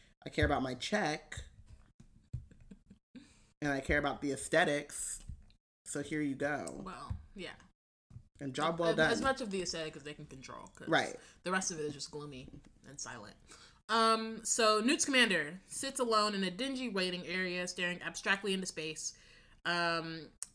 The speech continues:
Speaker 2: Pickett is swinging on a loose stre-, thread in his cuff. The thread snaps, Pickett falls, Newt's button rolls away down the corridor.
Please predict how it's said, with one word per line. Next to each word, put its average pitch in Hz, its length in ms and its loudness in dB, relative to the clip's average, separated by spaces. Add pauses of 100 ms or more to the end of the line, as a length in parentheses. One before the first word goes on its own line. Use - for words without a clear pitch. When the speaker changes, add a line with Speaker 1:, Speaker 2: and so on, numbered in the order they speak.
(140)
Speaker 2:
Pickett 294 520 0
is 208 160 0
swinging 220 340 -2
on 190 120 2
a 180 40 -2
loose 196 300 0
stre-, 190 260 0
thread 214 460 2 (180)
in 185 120 -4
his 185 180 -4
cuff. - 480 2 (320)
The 190 60 -12
thread 269 240 4
snaps, 240 400 2
Pickett 254 320 -4
falls, 185 420 0
Newt's 240 260 -2
button 208 340 -2
rolls 185 200 -2
away 220 460 4
down 180 200 2
the 185 60 -6
corridor. - 480 -6